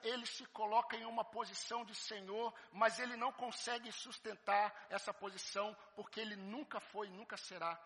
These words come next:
senhor. O humanista diz, "O que importa é o que eu penso, o que eu quero, o que importa é o que eu defino como o melhor para a minha vida."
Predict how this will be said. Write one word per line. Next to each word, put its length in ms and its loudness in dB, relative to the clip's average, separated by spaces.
senhor. 500 -10
O 100 -2
humanista 460 4
diz, 320 -6
"O 80 -6
que 120 -8
importa 320 2
é 40 2
o 20 -2
que 140 -2
eu 60 0
penso, 600 -4
o 100 -12
que 240 -6
eu 220 6
quero, 420 2
o 60 -10
que 120 -4
importa 360 4
é 20 4
o 40 0
que 140 -6
eu 80 2
defino 580 -6
como 300 0
o 80 -6
melhor 440 4
para 200 4
a 40 -4
minha 260 -2
vida." 380 -14